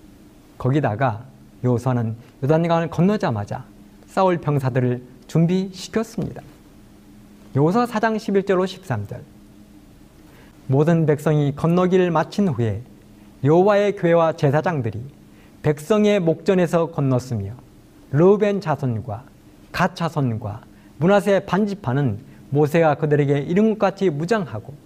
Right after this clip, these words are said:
이스라엘 자손들보다 앞서 건너갔으니 삼만 명 가량이라. 무장하고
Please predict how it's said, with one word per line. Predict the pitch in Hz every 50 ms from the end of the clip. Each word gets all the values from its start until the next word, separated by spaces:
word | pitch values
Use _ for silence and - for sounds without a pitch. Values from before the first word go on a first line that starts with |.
| - - - - - - - - - - - -
이스라엘 | - 185 196 185 233 233 226 208
자손들보다 | 202 - 185 196 214 240 240 233 214 156 156 156 160 165 165 160 156 - -
앞서 | - 135 139 - - 196 190 180 160
건너갔으니 | - - 151 151 160 160 151 131 - - 135 120 104 107 123 - - - - - - - -
삼만 | - - - 202 196 190 180
명 | 180 180 180 175 175 170
가량이라. | 175 - 123 113 107 98 101 98 - - - - - - - - - - - - -
무장하고 | 120 131 143 147 202 196 170 135 123 110 - - 117 -